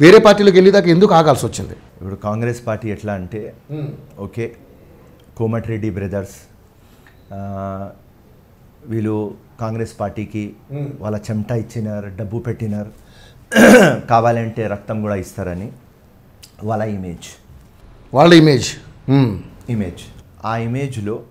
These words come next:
Speaker 1: మ్మ్.
Speaker 2: ఏదైనా నారాజుగి ఉన్నది రాజగోపాల్ రెడ్డికి, ఆ నారాజుగి ఫినిష్ అయిపోతది.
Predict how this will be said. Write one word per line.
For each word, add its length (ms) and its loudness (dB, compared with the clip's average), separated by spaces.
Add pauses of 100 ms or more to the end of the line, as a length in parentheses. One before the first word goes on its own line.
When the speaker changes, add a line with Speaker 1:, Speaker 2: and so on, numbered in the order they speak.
(120)
Speaker 1:
మ్మ్. 180 -14 (600)
Speaker 2:
ఏదైనా 480 -6 (180)
నారాజుగి 500 -4
ఉన్నది 340 -8
రాజగోపాల్ 520 -8
రెడ్డికి, 420 -14 (420)
ఆ 100 -6
నారాజుగి 680 -6 (200)
ఫినిష్ 300 -8
అయిపోతది. 560 -12